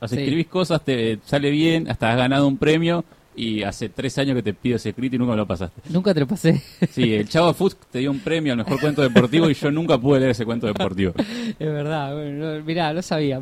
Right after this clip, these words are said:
Speaker 2: Creo que mi, mi papá también me lo pidió durante mucho tiempo y no se lo mandé hasta que un día se lo mandé, no sé
Speaker 1: Leíste
Speaker 2: cuándo.
Speaker 1: vos, el Chavo Fuchs y dos personas más y nadie más.
Speaker 2: Andá a saber por qué, viste, esas cosas que uno, es verdad, ¿no?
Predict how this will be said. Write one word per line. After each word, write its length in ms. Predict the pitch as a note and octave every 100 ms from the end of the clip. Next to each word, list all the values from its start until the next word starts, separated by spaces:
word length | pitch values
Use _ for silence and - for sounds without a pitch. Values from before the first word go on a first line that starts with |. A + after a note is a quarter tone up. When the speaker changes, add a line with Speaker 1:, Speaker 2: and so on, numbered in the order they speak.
| C#3+ - - - -
Speaker 2:
Creo 160 | A#3+
que 140 | F#3+ D#3
mi, 160 | D3+
mi 240 | F#2 D#3+ D#3
papá 380 | D3+ D3+ F#3+ G3+
también 260 | D3 F3
me 100 | F#3
lo 100 | C#3+
pidió 180 | C3+ E3
durante 280 | F3+ D3 C#3+
mucho 220 | D#3 E3 C#3
tiempo 280 | F3 F3+ D#3
y 60 |
no 120 | C#3 C#3+
se 140 | D3
lo 80 | C3
mandé 300 | B2+ C#3+ F3+
hasta 200 | F3 B2+
que 100 | C3
un 120 | D3
día 220 | D3 E3+
se 100 | C3+
lo 60 | C3
mandé, 260 | B2+ B2+ C#3
no 20 |
sé 40 | D#3+
Speaker 1:
Leíste 220 | F#3+ D3+
Speaker 2:
cuándo. 160 | C#3 D3
Speaker 1:
vos, 60 | C3+
el 80 |
Chavo 240 | - D3+ C#3+
Fuchs 240 | E3+ D#3+
y 40 | C3
dos 140 | C3+
personas 320 | B2+ C3 C3
más 240 | E3 E3 B2
y 40 |
nadie 200 | B2+ C3
más. 100 | E3+
Speaker 2:
Andá 160 | G3+ E4+
a 40 |
saber 240 | - C4+
por 240 | E4+ G3 D3+
qué, 300 | B3 B3+ C#3
viste, 180 | F3+ A3
esas 180 | D3 C3+
cosas 320 | F3+ - D3+
que 100 | C#3
uno, 340 | E3 C#3 C3+
es 120 | F3
verdad, 320 | G3 D#3+ C3+ C3
¿no? 220 | E3